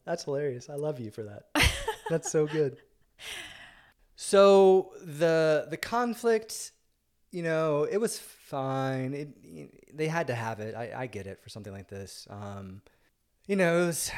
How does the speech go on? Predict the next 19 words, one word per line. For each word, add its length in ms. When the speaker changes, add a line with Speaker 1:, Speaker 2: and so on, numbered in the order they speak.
Speaker 1:
it 60
didn't, 320
you 160
know, 180
it 80
didn't 200
ruin 160
the 60
movie 220
for 180
me 100
at 100
all. 340
You 80
know, 220
it 80
just, 340
you 80
know, 80